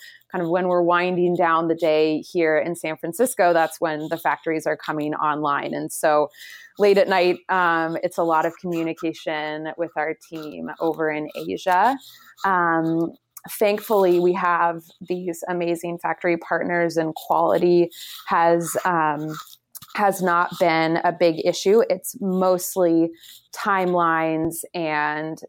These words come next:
setting expectations with, um, with the brides and keeping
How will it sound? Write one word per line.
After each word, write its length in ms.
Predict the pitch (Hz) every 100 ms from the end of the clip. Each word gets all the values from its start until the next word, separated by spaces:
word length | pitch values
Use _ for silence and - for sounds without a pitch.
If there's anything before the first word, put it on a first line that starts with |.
| -
setting 440 | - 180 165 160
expectations 1000 | 160 160 - 165 - 160 - 160 156 151
with, 320 | 160 151 - -
um, 760 | 175 156 143 147 151 - 90 -
with 180 | 180 175
the 80 | 165
brides 480 | 160 151 143 165 165
and 180 | 151
keeping 680 | 151 - 170 165 160 151 151